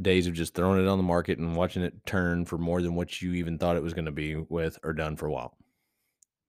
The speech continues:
Embrace it. It's not a normal market, and people that have been in this business long enough know that too. So, um,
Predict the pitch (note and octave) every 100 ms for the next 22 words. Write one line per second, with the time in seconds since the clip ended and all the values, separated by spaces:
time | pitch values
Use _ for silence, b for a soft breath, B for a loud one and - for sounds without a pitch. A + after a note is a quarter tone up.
0 | _ B B B B B F#2+ E2 E2 -
1 | - _ - _ _ _ _ _ _ _
2 | _ _ _ _ _ _ _ - _ _
3 | b b b b - - F#2+ F2+ F2 E2+
4 | F2+ A2 A#2 - _ - F2+ E2+ E2 E2
5 | F#2 F2 F2 D#2 E2+ F2 D#2+ F2 E2 F2
6 | E2+ E2+ D#2 D#2+ D#2 D#2 D#2 - B1 -
7 | b b b b - C#2+ - _ B B
8 | B B B B - - C#2 C2 A#1+